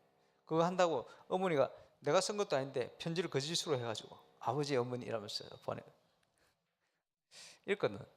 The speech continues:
읽으니까 제 악몽이 뭔지 압니까? 미국 갈 줄 알고. 꿈에 백인 흑인 미국 사람들이 내 데리러 왔다. 그게 악몽이요.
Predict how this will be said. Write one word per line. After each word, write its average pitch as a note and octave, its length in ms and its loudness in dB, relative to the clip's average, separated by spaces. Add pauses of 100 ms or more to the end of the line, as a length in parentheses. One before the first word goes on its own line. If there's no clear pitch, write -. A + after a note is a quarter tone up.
(880)
읽으니까 B3+ 260 2
제 F#3+ 240 4
악몽이 A#3 300 2
뭔지 D3+ 220 0
압니까? C3+ 400 -2 (140)
미국 F#3 280 -4
갈 C#3 160 0
줄 - 120 -8
알고. - 120 -10 (960)
꿈에 A3 420 4 (300)
백인 B3 280 4
흑인 G#3 200 0
미국 A#3+ 220 2
사람들이 D#3+ 340 2
내 D3 140 6
데리러 F#3+ 300 6
왔다. - 280 -2 (1500)
그게 E3+ 220 -2
악몽이요. D3+ 500 -2